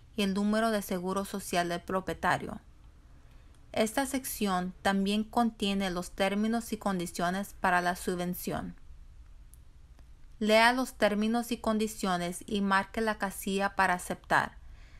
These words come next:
Debe estar de acuerdo para poder participar en la solicitud de subvención. Sección tres.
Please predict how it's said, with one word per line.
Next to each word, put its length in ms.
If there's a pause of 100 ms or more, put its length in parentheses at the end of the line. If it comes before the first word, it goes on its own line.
(380)
Debe 300
estar 340
de 60
acuerdo 540
para 340
poder 460
participar 880
en 160
la 100
solicitud 680
de 100
subvención. 800 (1160)
Sección 680
tres. 400